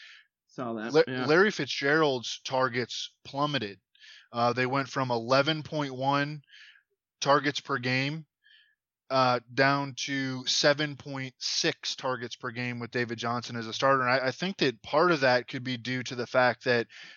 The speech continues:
Speaker 2: David Johnson's such a good pass catcher, does a lot of his pass catching in the middle of the field. Larry Fitzgerald at this stage of his career is a slot receiver who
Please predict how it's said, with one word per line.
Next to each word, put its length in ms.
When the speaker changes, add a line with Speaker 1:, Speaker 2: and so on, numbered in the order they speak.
Speaker 2:
David 320
Johnson's 460
such 200
a 40
good 200
pass 320
catcher, 300
does 260
a 60
lot 260
of 80
his 140
pass 340
catching 320
in 80
the 60
middle 280
of 80
the 60
field. 400
Larry 220
Fitzgerald 460
at 100
this 160
stage 340
of 80
his 140
career 420
is 140
a 60
slot 400
receiver 520
who 140